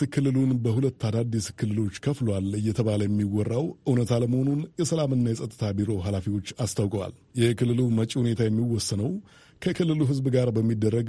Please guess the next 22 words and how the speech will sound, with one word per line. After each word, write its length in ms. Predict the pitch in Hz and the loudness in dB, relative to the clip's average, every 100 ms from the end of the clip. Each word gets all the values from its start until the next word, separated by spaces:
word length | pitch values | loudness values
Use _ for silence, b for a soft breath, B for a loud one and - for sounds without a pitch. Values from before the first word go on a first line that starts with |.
| 143 | -2
ምክክር 460 | 147 139 - 127 110 | -2 0 -2 -2 0
ነው 140 | 98 | -2
ሲሉ 180 | 95 131 190 - b b b | -2 -2 -4 -8 b b b
በምክትል 440 | 110 117 147 - 135 | -2 0 0 2 2
ርዕሰ 260 | 123 107 | 2 0
መስተዳደር 580 | 123 107 117 107 101 98 - | 0 0 0 2 2 0 -2
ማዕረግ 380 | 113 104 98 87 87 - | -2 0 0 0 -4 -2
የመልካም 460 | 117 117 120 117 110 | 0 0 0 0 0
አስተዳደር 480 | 101 101 98 98 64 | -2 -2 -2 -2 -2
ዘርፍና 480 | 104 104 - 98 95 95 - | -2 -2 -2 -2 -2 -4 -8
አስተባባሪው 640 | 131 143 107 95 98 160 190 165 b | -4 -2 -2 -2 -2 -4 -6 -8 b
አቶ 140 | 131 | 0
አለማየሁ 440 | 156 135 127 120 117 | 2 2 2 2 0
ባውዲ 280 | 107 107 110 170 - - | 2 2 0 -2 -6 0
ለአሜሪካ 460 | 127 127 123 135 | 2 2 2 2
ድምፅ 220 | 127 135 - | 2 0 -2
ተናግረዋል። 520 | 131 120 104 90 92 104 - | 0 2 0 -2 -8 -16 -2
የክልሉን 520 | 143 143 143 139 139 127 | 0 2 2 2 2 2
ፖለቲካ 380 | 127 127 110 117 110 | 2 0 2 0 2
በቅርብ 340 | 110 - 113 | 0 0 0
እንደሚከታተሉ 800 | 117 110 110 110 113 107 95 110 | 0 2 0 0 -2 -2 -2 -2
የሚናገሩ 580 | 104 101 98 98 95 | 0 0 0 0 0